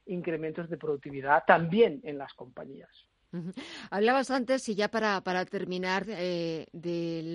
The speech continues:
Speaker 2: la importancia del sector, eh, del turismo de negocios, de estos viajes de,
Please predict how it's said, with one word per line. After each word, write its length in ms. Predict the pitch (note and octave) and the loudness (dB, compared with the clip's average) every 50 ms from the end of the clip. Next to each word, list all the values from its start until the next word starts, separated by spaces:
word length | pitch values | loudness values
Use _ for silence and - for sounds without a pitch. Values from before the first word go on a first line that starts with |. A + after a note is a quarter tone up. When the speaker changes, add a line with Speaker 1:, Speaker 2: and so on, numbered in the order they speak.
| E3+ E3+ | -6 -4
Speaker 2:
la 100 | E3 F3 | -4 -4
importancia 720 | F#3 F3 - - E3+ D#3 - - G3+ A3 G#3+ - A#3 G#3+ | -6 -6 -6 -8 -10 -10 -4 -2 -2 -2 -2 -2 -2 -2
del 140 | F#3 F#3 E3+ | -2 -2 -4
sector, 500 | - - E3 - _ - F#3+ F#3+ G3 G3 - - - - - - - _ | -6 -8 -10 -10 _ -2 -2 -2 -2 -4 -8 -14 -20 -20 -20 -20 -20 _
eh, 480 | - F#3 F#3 F#3 F3+ F3+ F3 E3+ E3+ E3 | -6 -2 0 0 2 2 2 0 0 -2
del 200 | D3+ F3 E3+ D#3 | -2 -4 -6 -4
turismo 600 | - F3+ E3+ F#3 G3 F#3 - - G3 F3+ E3+ E3+ - | -6 -4 -2 -2 -4 -4 -4 -4 -2 -2 -2 -4 -6
de 180 | D3+ D3 D#3+ | -6 -8 -6
negocios, 560 | D3 D#3 D#3 E3+ F#3 G3 - G3 G#3 G#3 G3 | -6 -4 -4 -2 -4 -4 0 0 0 0 0
de 80 | - E3+ | -2 -6
estos 240 | - - F3 - - | -8 -8 -10 -8 -6
viajes 480 | E3+ F3 F3+ F3+ - - F#3+ F3 D#3+ | -4 -4 -4 -4 -4 -4 -4 -4 -4
de, 340 | - F3+ E3+ E3 D#3+ D#3+ - | -4 -4 -2 -2 -2 -4 -4